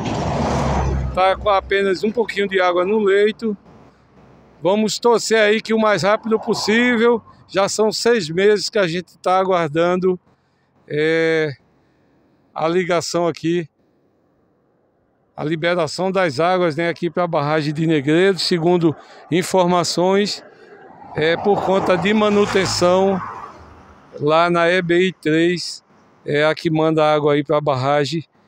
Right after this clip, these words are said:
As bombas deram um problema, segundo informações que a gente tem, né? Vamos aguardar aí, esperar que o mais rápido possível libere as águas, porque a população,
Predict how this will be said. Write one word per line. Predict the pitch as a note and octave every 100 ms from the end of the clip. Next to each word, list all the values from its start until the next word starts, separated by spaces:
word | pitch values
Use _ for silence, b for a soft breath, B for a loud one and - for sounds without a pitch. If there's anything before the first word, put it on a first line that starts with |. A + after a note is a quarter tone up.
| _ _ _ _ _ _
As | C#3 D3
bombas | B2+ D3 D3+ D#3
deram | D3 C#3+ C#3+
um |
problema, | C#3 D3+ C3 D3 D#3
segundo | - D#3+ C#3+ D3+
informações | C#3+ - D3+ C#3 - C#3+
que | -
a | C3+
gente | D3 E3+ -
tem, | D3 C3+
né? | C3+ D3+ _ b b b
Vamos | C#3 E3
aguardar | E3 D#3+ E3 E3 F3+
aí, | F3+ G#3+ - b b -
esperar | E3 - G#3 F#3 F3
que | F#3
o |
mais | F#3 A3 E3
rápido | F#3+ F#3+ G3+
possível | F3+ G3+ - F#3+ F#3+ G#3
libere | G3 F3+ G3
as | F#3 D3
águas, | E3+ F3 F#3
porque | - F3+
a |
população, | F3 F3+ F3 F3 D3 - D#3+ F3 F3+